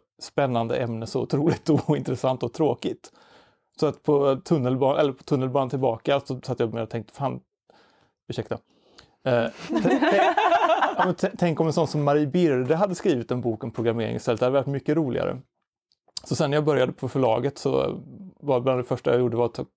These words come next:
kontakt med Marie. Eh, och sen så har jag en kompis som heter Malin Ekman, no relation, som, eh, satt på Knackeriet.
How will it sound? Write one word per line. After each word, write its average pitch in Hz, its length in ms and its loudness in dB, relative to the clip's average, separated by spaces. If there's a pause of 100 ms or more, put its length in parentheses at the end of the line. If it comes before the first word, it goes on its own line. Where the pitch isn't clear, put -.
kontakt 147 380 -4
med 151 300 0
Marie. 147 460 0 (380)
Eh, 120 260 2
och 131 180 -4
sen 120 260 0
så 120 340 -2 (500)
har 131 120 0
jag 127 60 2
en 123 80 -2
kompis 123 400 -2
som 117 100 -4
heter 120 240 -2
Malin 123 460 0
Ekman, 120 500 -2 (160)
no 135 120 0 (120)
relation, 120 520 2 (320)
som, 117 380 0
eh, 113 180 -2
satt - 220 -8
på - 80 -16
Knackeriet. 123 840 -2